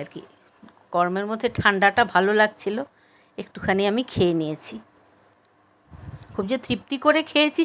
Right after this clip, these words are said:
সেটা না, তবে প্রচণ্ড গরম ছিল, তাই জন্য খেয়েছি আর কি। আমি রাস্তায় এগুলো খাওয়াটাও ঠিক পছন্দ করি না আর কি। ঠান্ডা খেয়ে আমি একটু পাঁপড় কিনেছিলাম,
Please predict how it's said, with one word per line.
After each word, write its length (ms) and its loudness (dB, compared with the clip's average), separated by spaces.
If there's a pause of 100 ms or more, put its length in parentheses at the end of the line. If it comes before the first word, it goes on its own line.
সেটা 300 4
না, 80 0 (640)
তবে 200 -6
প্রচণ্ড 320 2 (160)
গরম 220 8 (120)
ছিল, 160 0 (140)
তাই 160 8
জন্য 160 0 (160)
খেয়েছি 360 -2 (100)
আর 140 -6
কি। 80 -20 (160)
আমি 180 -6
রাস্তায় 320 0
এগুলো 180 -2 (120)
খাওয়াটাও 400 6
ঠিক 100 -12 (120)
পছন্দ 320 -4 (120)
করি 260 -6
না 140 -8
আর 120 -16
কি। 100 -18 (2000)
ঠান্ডা 320 6 (100)
খেয়ে 300 6
আমি 200 2
একটু 140 -12 (120)
পাঁপড় 380 6
কিনেছিলাম, 580 0